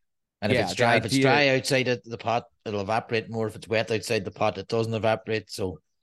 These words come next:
Speaker 1: I know that's a great system. I, I had heard of Moser before as well. I've
Speaker 2: Mm-hmm.
Speaker 1: seen, I've seen the, the ads o-, o-, on, on the T V. So, uh, so what, what you, uh, you called it, uh,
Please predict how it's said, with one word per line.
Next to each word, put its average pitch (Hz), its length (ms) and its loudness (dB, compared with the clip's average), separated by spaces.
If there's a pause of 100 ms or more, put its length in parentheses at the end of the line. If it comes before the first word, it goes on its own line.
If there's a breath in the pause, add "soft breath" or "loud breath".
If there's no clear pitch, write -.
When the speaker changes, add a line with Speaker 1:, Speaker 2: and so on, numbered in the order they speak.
(160)
Speaker 1:
I 127 80 -2
know 131 140 4
that's 135 180 2
a 123 40 -2
great 110 220 0
system. 117 340 -2
I, 127 160 2
I 143 60 0
had 165 260 4
heard 175 160 6
of 143 80 4
Moser 139 320 2
before 151 360 0
as 117 120 -4
well. 127 320 -2 (520)
I've 117 180 -2
Speaker 2:
Mm-hmm. 131 80 2
Speaker 1:
seen, 131 200 -2
I've 104 160 -8
seen 127 180 -2
the, 120 140 -8
the 117 160 -4
ads 117 300 2
o-, 113 200 -2
o-, 107 200 -4
on, 110 240 -2
on 107 140 -2
the 107 100 -4
T 110 220 -4
V. 104 240 -2 (640 loud breath)
So, 175 280 6 (120)
uh, 135 280 6
so 160 140 0
what, 190 200 4
what 190 220 0
you, 190 120 2 (200)
uh, 131 200 0
you 123 100 -4
called 127 280 0
it, 113 140 -6
uh, 110 480 2